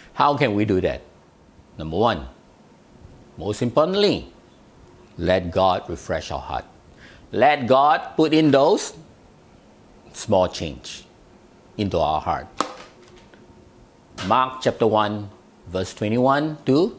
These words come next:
thirty-nine. Secondly, we need to have other people around us. Let other people come into our lives to refresh us. Proverbs chapter seventeen, verse seventeen. And finally, do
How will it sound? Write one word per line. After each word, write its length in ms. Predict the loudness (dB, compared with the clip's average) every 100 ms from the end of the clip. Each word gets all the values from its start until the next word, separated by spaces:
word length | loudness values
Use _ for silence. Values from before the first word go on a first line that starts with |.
| -12
thirty-nine. 480 | -6 -6 -6 -8 -10 -14 -18 -20 -20 -20 -20 -20 -20 -10
Secondly, 640 | 0 0 2 2 2 4
we 160 | 4
need 180 | 4 4
to 80 | 4
have 180 | 2 0
other 320 | -2 0 0 0
people 340 | 2 2 4
around 360 | 4 4 2 2
us. 240 | -2 -4 -12 -20 -8
Let 420 | 0 4 4 2 -2
other 320 | 0 2 0
people 340 | 2 2 2 -2
come 300 | 0 0 2
into 240 | 2 4
our 100 | 4
lives 840 | 4 2 4 2 0 0 -4 -10 -12 -20 -14
to 100 | -8
refresh 640 | -6 -6 -8 0 2 0 -10
us. 300 | -16 -14 -18 -20 -20 -20 -20 -20 -20 -20 -8
Proverbs 400 | 2 4 4 2
chapter 240 | 0 0 -2
seventeen, 640 | -2 -2 0 2 2 0 -6 -20 -20 _ _ -20 _ -18
verse 200 | -2 -2
seventeen. 540 | 0 -6 -6 -12 -16 -16 -20 -20 -20 -20 -20 -16
And 200 | -8 -8
finally, 680 | -4 0 0 2 0 -2 -6 -16 -20 -20 -20 -20 -20 -20 -20 -20 0
do 560 | 4 6 6 6 2